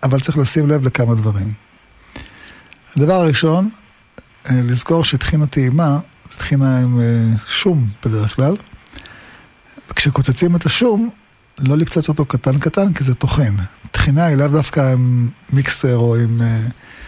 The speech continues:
אה, מטחנת יד, אלא גם בסכין אפשר לטחון. אז זה דבר ראשון שצריך לשים לב. הדבר השני, כמובן, אותו דבר בפטרוזיליה.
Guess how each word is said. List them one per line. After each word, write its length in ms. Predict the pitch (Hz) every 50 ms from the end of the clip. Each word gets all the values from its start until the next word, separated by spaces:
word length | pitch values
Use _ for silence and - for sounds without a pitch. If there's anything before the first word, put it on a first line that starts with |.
| - - - - - - - _ - - - -
אה, 140 | 131 120 120
מטחנת 520 | 117 120 - - 147 139 131 127 - -
יד, 260 | 170 180 175 151 120
אלא 160 | 120 113 120
גם 320 | 123 123 135 147 160 165 156
בסכין 380 | 156 - - 147 - - 196
אפשר 160 | 156 117 - 120
לטחון. 440 | 110 113 - - - - 110 107 104 107 - _ _ -
אז 80 | 139 131
זה 100 | 143 147
דבר 180 | 139 139 131 135
ראשון 180 | 123 107 135
שצריך 200 | 127 - 120 113
לשים 320 | 123 110 - - 110 113 113
לב. 160 | 117 156 202 240 - _ _ - _ - - - - - - - - - - - - - - _ - -
הדבר 220 | - 139 147 165 170
השני, 260 | 165 - 160 165 185
כמובן, 280 | 165 156 131 120 120 120
אותו 160 | 120 - 123
דבר 280 | 120 127 127 135 135
בפטרוזיליה. 560 | 131 135 - - - 170 170 180 240 247 196